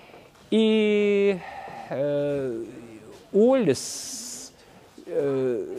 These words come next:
признал приоритет Дарвина и даже предложил термин "дарвинизм". Вот. И через год, это в восемьсот пятьдесят восьмом году, э, опубликованы были статьи Дарвина и Уоллеса,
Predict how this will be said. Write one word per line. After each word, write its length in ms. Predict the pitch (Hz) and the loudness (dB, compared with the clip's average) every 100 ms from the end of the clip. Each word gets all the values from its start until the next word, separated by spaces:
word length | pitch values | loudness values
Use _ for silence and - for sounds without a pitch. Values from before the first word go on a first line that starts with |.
| 151 | 2
признал 480 | 190 196 165 160 131 | 6 8 8 8 8
приоритет 680 | 147 131 127 120 127 110 120 | 6 6 6 4 4 4 6
Дарвина 600 | 196 240 247 233 226 214 | 6 6 2 0 0 0
и 80 | 143 | 4
даже 260 | 180 185 | 6 6
предложил 480 | 180 143 139 127 175 | 2 2 2 4 4
термин 400 | - 156 160 151 | 6 6 6 2
"дарвинизм". 720 | 131 127 110 98 92 107 104 - - - _ - - - - - - - - - - | 2 2 2 0 -4 -8 -12 -14 -20 -20 _ -20 -20 -20 -20 -20 -20 -20 -20 -20 -6
Вот. 340 | 127 120 113 - - - _ - - - - | 0 4 4 0 -20 -20 _ -20 -20 -20 -12
И 120 | 220 - | -10 0
через 460 | - 247 233 165 | 6 8 8 6
год, 380 | 165 269 302 269 - _ - | 4 4 4 0 -6 _ -2
это 220 | 196 196 185 | 2 4 6
в 80 | |
восемьсот 500 | 175 185 190 180 202 | 6 6 4 2 2
пятьдесят 440 | - 165 160 180 160 | 4 2 4 2 2
восьмом 360 | 160 170 156 123 | 0 6 6 8
году, 400 | 135 131 120 104 - - - | 4 6 6 4 -6 -18 -6
э, 460 | 147 135 135 127 117 | 2 4 4 0 -2
опубликованы 680 | 135 147 147 - 147 131 131 | -2 0 2 6 8 8 6
были 260 | 127 131 127 | 4 4 2
статьи 540 | 120 127 120 123 113 - - - | 2 -2 2 2 2 0 -14 4
Дарвина 400 | 139 127 120 120 | 6 6 4 4
и 120 | 123 | 4
Уоллеса, 360 | 190 254 247 | 4 4 0